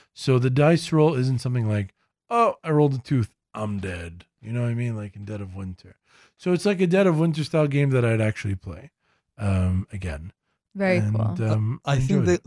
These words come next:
Speaker 3: the quality of the production is, uh, unparalleled. It's, uh,
Speaker 1: I don't know if it's
Speaker 3: amazing.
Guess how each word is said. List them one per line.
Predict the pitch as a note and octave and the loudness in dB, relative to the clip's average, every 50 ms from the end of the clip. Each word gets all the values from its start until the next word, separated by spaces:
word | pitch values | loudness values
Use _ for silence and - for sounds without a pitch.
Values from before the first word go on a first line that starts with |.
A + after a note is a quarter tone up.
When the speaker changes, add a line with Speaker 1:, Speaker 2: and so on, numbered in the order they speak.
| B2 A2+ | -4 -4
Speaker 3:
the | C3+ | -4
quality | A2+ _ - C#3 D3 E3 F3 D#3 - C#3+ | -4 _ -6 -2 0 0 0 -2 -2 -4
of | B2+ A2+ | -8 -8
the | A#2+ | -8
production | A2 D3+ D3 A#2+ B2+ C#3 C3+ - - C#3 C3 | -8 -8 -8 -6 -6 -6 -6 -6 -6 -6 -4
is, | B2 A2+ A2 A2+ | -4 -4 -4 -6
uh, | A#2 A#2 A2+ A2+ A2 A2 A2 A2 A#2 - _ _ _ | -6 -4 -4 -4 -6 -6 -8 -10 -12 -14 _ _ _
unparalleled. | - A#2+ A2+ A2+ _ - B2 A#2+ A#2 A#2 A#2 A#2+ B2+ C#3 C#3 C3+ | -12 -12 -12 -12 _ -8 -6 -6 -6 -6 -6 -6 -8 -8 -10 -12
It's, | B2 A2+ _ _ - - - - | -14 -14 _ _ -20 -20 -16 -12
uh, | A#2+ A#2 A2+ A2+ A2+ A2 A2 G#2+ G#2+ G#2+ - _ | -10 -8 -6 -6 -6 -6 -8 -8 -10 -12 -14 _
Speaker 1:
I | - | -10
don't | - B2+ | -6 -4
know | A#2+ | -2
if | A#2+ B2 | -2 -2
it's | A#2 A2+ | -4 -6
Speaker 3:
amazing. | - | -12